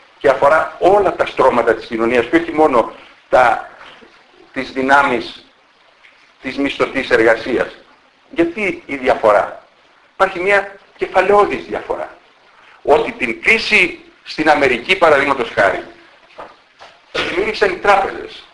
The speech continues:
Διότι έρχοντας στην ασυλία της αυτορύθμισης των αγορών, δημιούργησαν τοξικά προϊόντα, τα οποία τα, ε, διαχειρίστηκαν κατά τρόπο που οδήγησε στην κρίση.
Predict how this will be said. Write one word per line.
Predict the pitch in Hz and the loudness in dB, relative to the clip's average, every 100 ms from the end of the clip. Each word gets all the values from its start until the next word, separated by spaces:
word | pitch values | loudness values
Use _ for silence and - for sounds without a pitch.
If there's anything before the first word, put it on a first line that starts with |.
| _ | _
Διότι | - 139 147 135 | -4 0 0 2
έρχοντας | 220 220 220 202 | 2 2 2 0
στην | 202 175 | 0 0
ασυλία | 165 - 139 147 160 | 0 0 -2 2 2
της | - 151 | 2 -2
αυτορύθμισης | 143 127 131 127 110 95 - - - - - _ _ _ | 0 0 0 -2 -6 -8 -6 -6 -10 -18 -20 _ _ _
των | 113 117 | 0 2
αγορών, | 104 95 131 180 - - - - | 2 4 4 2 -6 -18 -20 -12
δημιούργησαν | 139 170 190 196 175 147 - | -2 2 2 2 2 -2 0
τοξικά | 151 - 120 165 165 | -2 -4 0 0 2
προϊόντα, | 143 110 104 - 190 196 | 2 2 2 2 0 2
τα | 143 | 2
οποία | 117 - 202 214 220 - - _ _ | 0 0 0 0 -6 -20 -20 _ _
τα, | 165 185 - - _ - | 2 2 0 -14 _ -6
ε, | 131 135 123 | 2 4 4
διαχειρίστηκαν | - 120 160 170 165 185 - 143 117 - | 0 2 0 2 -2 -2 -2 -2 -2 -2
κατά | 143 123 107 | 0 0 2
τρόπο | 135 170 226 226 - - - | 2 4 4 4 0 -14 -8
που | 220 | 2
οδήγησε | 214 - 233 220 | 2 4 -2 -2
στην | 226 220 | -8 -4
κρίση. | 202 208 - | -2 -2 -4